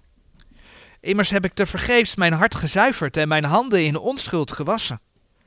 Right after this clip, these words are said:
terwijl ik de ganse dag geplaagd ben,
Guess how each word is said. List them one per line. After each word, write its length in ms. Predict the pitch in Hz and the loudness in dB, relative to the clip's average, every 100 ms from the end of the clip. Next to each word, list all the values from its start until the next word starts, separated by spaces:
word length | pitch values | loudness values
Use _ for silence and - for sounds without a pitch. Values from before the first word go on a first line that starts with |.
| _ - - | _ -20 -14
terwijl 260 | - 151 175 | 0 4 6
ik 140 | 175 | 4
de 100 | 165 | 0
ganse 420 | - 294 302 254 196 | -2 -2 -2 0 2
dag 180 | 208 | 2
geplaagd 540 | - - 214 226 190 - | 2 -2 0 2 0 -4
ben, 300 | 131 113 | -6 -8